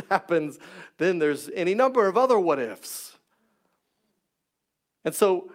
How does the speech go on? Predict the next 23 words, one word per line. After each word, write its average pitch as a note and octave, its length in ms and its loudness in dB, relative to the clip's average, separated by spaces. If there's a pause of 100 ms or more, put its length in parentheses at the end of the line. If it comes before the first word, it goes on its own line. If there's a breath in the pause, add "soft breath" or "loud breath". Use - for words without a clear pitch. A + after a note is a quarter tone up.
(160 loud breath)
after G#3 220 2
the E3+ 100 -4
first G3 380 0
night G3+ 220 4
of E3+ 140 0
freeze, G#3 340 0
we F3 120 2
woke F#3+ 280 2
up G3 200 2
and C#3 380 -2
boom, D3 380 0
broken E3 340 0
pipe. C3+ 380 -4 (580 loud breath)
After F3 260 0
all B3+ 320 4
the A#3 120 0
work G#3 260 -2
I F3+ 140 4
did, E3 400 0
still A3+ 320 2
a C#3 40 -4
broken E3+ 320 -2
pipe. C#3+ 380 -2